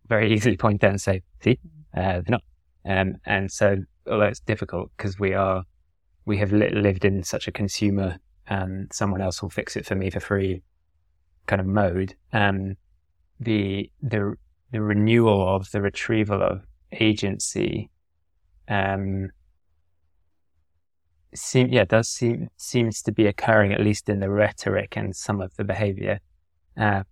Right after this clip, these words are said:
if that can happen at, you know, spread, then that, that could, yeah, that could be, that could be really powerful as an antidote to the fascism tendency,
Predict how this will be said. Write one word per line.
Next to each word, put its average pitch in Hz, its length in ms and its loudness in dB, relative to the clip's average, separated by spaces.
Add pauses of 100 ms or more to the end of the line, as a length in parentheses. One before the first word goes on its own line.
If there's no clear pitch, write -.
(140)
if - 180 -2
that 104 200 2
can 104 120 -2
happen 101 280 0
at, - 140 -6 (180)
you 117 100 -12
know, 90 180 -6 (280)
spread, 101 560 2
then 107 80 -6
that, 110 180 0
that 117 160 0
could, - 180 -8
yeah, 117 180 0
that 101 120 -2
could - 100 -20
be, 101 300 0 (1000)
that 113 220 0
could 110 100 -8
be 107 100 4
really 101 200 2
powerful 104 600 2
as 101 160 2
an 101 100 0
antidote 104 580 0 (120)
to 98 360 -2 (200)
the 113 60 -8
fascism 98 560 -2
tendency, - 580 -8